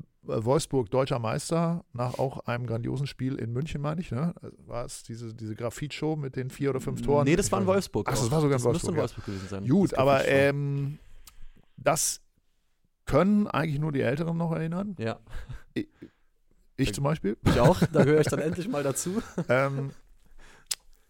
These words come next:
Speaker 1: und jetzt hat's mal wieder geklappt in einer Situation, ich gebe dir vollkommen recht, wo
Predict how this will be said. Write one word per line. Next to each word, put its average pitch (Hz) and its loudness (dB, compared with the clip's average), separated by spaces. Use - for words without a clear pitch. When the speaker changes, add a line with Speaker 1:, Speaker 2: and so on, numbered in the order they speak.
Speaker 1:
und 131 0
jetzt - 2
hat's 147 -2
mal 147 4
wieder 139 4
geklappt 127 0
in 131 0
einer 131 2
Situation, 127 0
ich 151 -6
gebe 127 -6
dir 127 -4
vollkommen 120 -2
recht, 123 0
wo 127 2